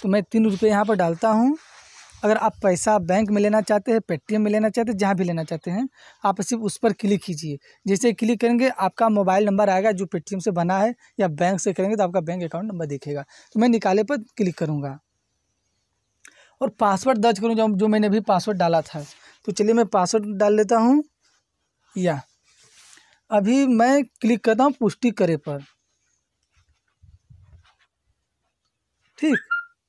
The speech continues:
और देखिए, इंस्टेंटली मैसेज चला गया और यहाँ पर देखिए, बैलेंस कट गया। ओके, अभी ये आपका पैसा विड्रॉ हो गया। चलिए, चलते हैं Paytm पर। देखिए,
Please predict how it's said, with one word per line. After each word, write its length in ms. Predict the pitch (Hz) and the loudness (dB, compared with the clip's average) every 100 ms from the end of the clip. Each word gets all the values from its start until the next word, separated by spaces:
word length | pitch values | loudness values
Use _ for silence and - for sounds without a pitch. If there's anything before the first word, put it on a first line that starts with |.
| _ _ _ _ _ _ 240 | _ _ _ _ _ _ 0
और 180 | 208 | 0
देखिए, 560 | 190 226 214 - 247 294 247 226 | 2 0 0 -2 2 2 0 -8
इंस्टेंटली 580 | 226 - 220 214 233 | -10 -4 0 0 2
मैसेज 300 | 240 208 214 | 2 2 0
चला 200 | 202 202 220 | 2 0 2
गया 200 | 247 285 294 _ _ _ _ 208 | 2 2 0 _ _ _ _ -2
और 200 | 196 196 | 0 0
यहाँ 360 | 175 175 226 | -2 -2 -2
पर 200 | 220 226 | 0 -2
देखिए, 400 | 214 - - 247 | -2 -8 -4 -4
बैलेंस 480 | 214 180 180 214 233 | -4 -2 0 0 -2
कट 220 | - 151 147 | -6 -10 -8
गया। 220 | 143 135 - _ _ _ _ _ _ - | -8 -10 -16 _ _ _ _ _ _ -14
ओके, 220 | 170 240 302 359 _ _ _ _ _ _ _ _ _ _ _ _ _ _ _ _ _ - | -8 -2 -2 -4 _ _ _ _ _ _ _ _ _ _ _ _ _ _ _ _ _ -4
अभी 280 | 202 240 285 277 _ _ _ | 0 2 2 0 _ _ _
ये 80 | 214 | 0
आपका 220 | 202 214 | 0 0
पैसा 260 | 196 202 226 | -2 0 0
विड्रॉ 320 | 180 160 180 | -2 -2 0
हो 60 | 196 | 0
गया। 160 | 220 240 | 0 -2
चलिए, 260 | 214 254 | -2 -2
चलते 220 | 233 226 | -2 0
हैं 80 | 254 | 0
Paytm 340 | 214 185 233 233 | 0 -2 -2 -2
पर। 60 | |
देखिए, 400 | 220 214 - 254 | -2 -2 -2 -2